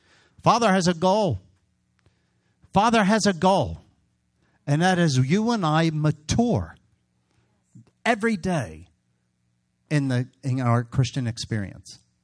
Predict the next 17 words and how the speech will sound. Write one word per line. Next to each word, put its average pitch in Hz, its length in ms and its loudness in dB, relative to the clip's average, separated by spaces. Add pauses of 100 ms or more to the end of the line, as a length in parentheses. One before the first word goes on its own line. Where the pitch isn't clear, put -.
(540)
It's - 260 -2
not 214 300 -4
just 190 240 -4
for 131 260 -2
Mondays 143 600 -4
at 135 160 -10
prayer. 160 340 -2
It's - 140 -12
not 185 160 -4
just 180 200 -6
for 190 140 -2
Wendy 180 480 0
mid-, 165 420 -4
midweek, 165 440 -2
midweek 170 500 -6
fuel 180 400 -6
up. 117 300 -8